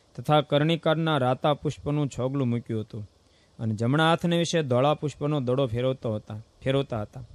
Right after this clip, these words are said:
એવી રીતની શોભાને ધારણ કરતા અને પોતાના ભક્તજનને આનંદ ઉપજાવતા થકા બિરાજમાન હતા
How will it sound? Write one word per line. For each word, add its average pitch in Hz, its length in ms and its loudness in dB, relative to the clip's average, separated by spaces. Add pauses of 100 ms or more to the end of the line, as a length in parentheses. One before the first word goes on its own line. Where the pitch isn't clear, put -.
(560)
એવી 160 200 4
રીતની 185 320 0
શોભાને 156 480 0
ધારણ 139 320 0
કરતા 151 580 0
અને 143 140 0
પોતાના 135 460 -2
ભક્તજનને 135 680 -4
આનંદ 131 380 -2
ઉપજાવતા 131 440 -2
થકા 131 320 -4
બિરાજમાન 120 460 -2
હતા 104 300 -10